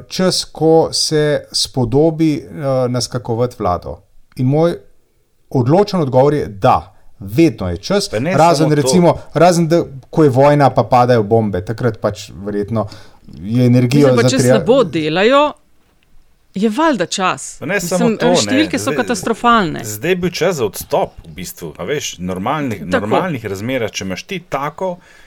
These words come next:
Speaker 2: takšen rezultat tega jesenskega vala epidemije, kot je bil v Sloveniji, pa, pa ne govorim zdaj, da je vlada sploh ne neposredno odgovorna, ker imam podatke, imam raziskave in vem, kako ljudje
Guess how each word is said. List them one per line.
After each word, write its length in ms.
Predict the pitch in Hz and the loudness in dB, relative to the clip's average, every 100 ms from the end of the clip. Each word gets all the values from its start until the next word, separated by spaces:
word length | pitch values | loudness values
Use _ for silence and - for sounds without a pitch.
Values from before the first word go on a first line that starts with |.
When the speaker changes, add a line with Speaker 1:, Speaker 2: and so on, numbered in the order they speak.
| - - _ | -20 -20 _
Speaker 2:
takšen 420 | 135 151 - 214 | -2 -2 -4 -4
rezultat 640 | 160 117 107 143 120 - - _ _ - _ | -4 -4 -6 -2 -2 -4 -20 _ _ -20 _
tega 440 | _ 120 110 92 78 | _ -6 -2 -4 -4
jesenskega 640 | 85 80 90 - - 104 | -10 -8 -8 -8 -8 -4
vala 240 | 98 95 120 | 0 0 -2
epidemije, 480 | 117 98 101 107 | -8 -10 -8 -8
kot 180 | 87 90 | -8 -12
je 80 | 90 | -12
bil 80 | 87 | -14
v 60 | |
Sloveniji, 440 | 87 95 110 104 80 | -10 -8 -8 -8 -8
pa, 140 | - 78 | -10 -14
pa 200 | - 92 | -8 -6
ne 160 | 90 | -4
govorim 460 | 85 87 87 131 220 | -6 -6 -4 -4 -4
zdaj, 300 | - 156 143 | -2 -2 -2
da 80 | 190 | -2
je 60 | |
vlada 480 | 175 190 175 98 113 107 _ _ | -2 0 0 -2 -6 -8 _ _
sploh 380 | - - 170 185 | -20 -4 -4 -2
ne 120 | 165 | -6
neposredno 640 | 139 175 180 135 127 123 101 | -4 -6 -6 -6 -4 -4 -4
odgovorna, 540 | 82 82 90 101 82 | -6 -8 -6 -4 -6
ker 160 | 80 85 | -10 -14
imam 460 | 78 82 95 123 | -12 -8 -6 -6
podatke, 540 | 120 104 92 90 - 95 | -8 -8 -6 -8 -8 -12
imam 280 | 85 107 120 | -8 -8 -8
raziskave 540 | 101 92 - 92 92 | -12 -12 -6 -6 -6
in 180 | 85 87 | -8 -8
vem, 180 | 110 117 | -8 -10
kako 260 | 90 - | -14 -14
ljudje 360 | 95 90 92 92 | -12 -10 -6 -8